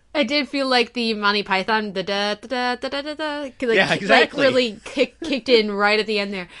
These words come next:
Speaker 1: Uh, but what I will say, though, is, is, you know, upon reflection, this is an episode where they, every, I feel like every decision that they make about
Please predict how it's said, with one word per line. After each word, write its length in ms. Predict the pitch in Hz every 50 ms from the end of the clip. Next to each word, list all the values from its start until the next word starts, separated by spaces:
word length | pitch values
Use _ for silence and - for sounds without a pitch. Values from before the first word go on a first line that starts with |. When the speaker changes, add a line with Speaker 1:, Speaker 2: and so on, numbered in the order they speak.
| - - - -
Speaker 1:
Uh, 100 | 254 247
but 160 | 226 285 285 269
what 100 | 320 330
I 140 | 330 339 330
will 180 | 311 349 370
say, 160 | 339 - 349
though, 140 | 254 277 254
is, 240 | 247 254 269 - - - _
is, 300 | - 285 254 220 - -
you 160 | - 262 269
know, 80 | 262 247
upon 340 | 247 - - 311 302 269 196
reflection, 540 | 196 269 247 - - 269 294 - - 269 240
this 220 | 247 294 - -
is 160 | 285 294 -
an 80 | 302 247
episode 460 | 180 226 247 285 262 - 254 220 208 202
where 340 | 214 208 208 202 202 190 - _ - - - - - _ _ _ _ _ _ _
they, 300 | 311 247 262 269 208 - _ _ _ _ _ _
every, 540 | - 269 247 262 311 311 294 277 208 - - _
I 80 | - 269
feel 120 | 277 302 302
like 80 | 285 262
every 160 | 269 262 269
decision 640 | 240 240 - - - 240 233 214 247 262 262 269 269
that 180 | 247 226 208 -
they 200 | 226 208 208 214
make 720 | 208 202 196 196 196 196 226 269 - - - - - - _ _ -
about 600 | 220 180 214 196 196 196 196 196 190 - -